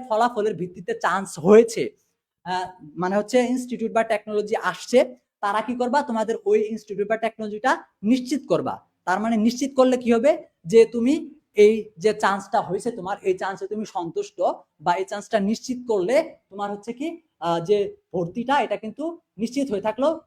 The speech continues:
পরবর্তীতে সশরীরে যখন গিয়ে ভর্তি হতে হবে তখন কিন্তু তুমি সরাসরি গিয়ে ভর্তি হবা।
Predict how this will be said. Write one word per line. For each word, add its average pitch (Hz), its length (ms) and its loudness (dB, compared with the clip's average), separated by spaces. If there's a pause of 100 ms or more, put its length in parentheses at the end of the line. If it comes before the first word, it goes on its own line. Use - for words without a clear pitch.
পরবর্তীতে 247 480 -2
সশরীরে 240 580 -4
যখন 220 280 -4
গিয়ে 220 120 -2
ভর্তি 220 340 -4
হতে 247 300 -2
হবে 262 360 2 (220)
তখন 208 260 -6
কিন্তু 220 220 -14
তুমি 208 140 -16
সরাসরি 208 360 -8
গিয়ে 208 140 -4
ভর্তি 151 260 -8
হবা। 175 360 -2